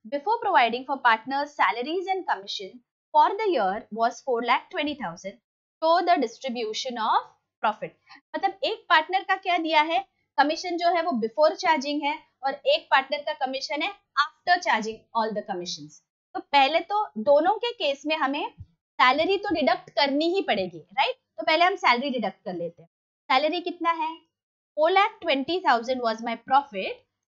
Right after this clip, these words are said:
में से सैलरी हम डिडक्ट करेंगे।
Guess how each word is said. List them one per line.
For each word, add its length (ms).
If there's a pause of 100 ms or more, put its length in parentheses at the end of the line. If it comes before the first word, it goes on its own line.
(280)
में 140
से 200
सैलरी 640 (1080)
हम 160
डिडक्ट 340
करेंगे। 420